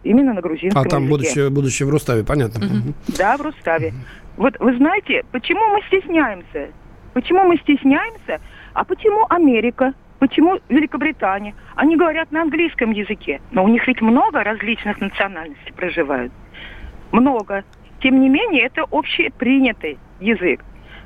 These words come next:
Speaker 1: Для того, чтобы действительно было легко общаться, и потом это исторически подчёркивает значимость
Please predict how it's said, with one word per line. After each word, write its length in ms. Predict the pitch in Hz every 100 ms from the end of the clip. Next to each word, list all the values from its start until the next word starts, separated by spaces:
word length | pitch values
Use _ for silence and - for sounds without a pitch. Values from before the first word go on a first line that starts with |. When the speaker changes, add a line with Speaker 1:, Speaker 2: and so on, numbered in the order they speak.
| -
Speaker 1:
Для 180 | - 233
того, 300 | 269 262 339
чтобы 260 | - 277 294
действительно 720 | 294 - 262 302 240 196 151 - - - -
было 240 | 196 262
легко 380 | 254 269 - 330
общаться, 680 | 269 - 180 160 - 233 262 - - - -
и 100 | 185
потом 440 | - 214 269 320 -
это 220 | 214 -
исторически 880 | 254 208 - 233 226 - - - 135 -
подчёркивает 760 | 180 - - 240 269 226 156 - -
значимость 680 | - 143 170 - 247 156